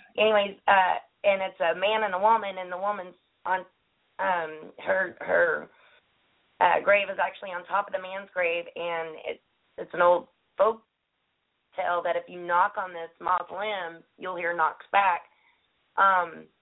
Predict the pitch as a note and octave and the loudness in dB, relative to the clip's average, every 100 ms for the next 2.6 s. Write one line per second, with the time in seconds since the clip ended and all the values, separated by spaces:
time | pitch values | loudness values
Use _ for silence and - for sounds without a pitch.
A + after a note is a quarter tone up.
0 | _ _ _ _ - G3 G3+ F#3+ F#3+ F#3+ | _ _ _ _ -8 0 4 4 2 -4
1 | F#3 G3+ G3 G#3 A#3 - F#3 E3+ E3+ F#3+ | -4 -8 -6 -8 -10 -10 -6 0 0 0
2 | - F#3 F#3 F3+ F3 | -4 -12 -6 -4 -4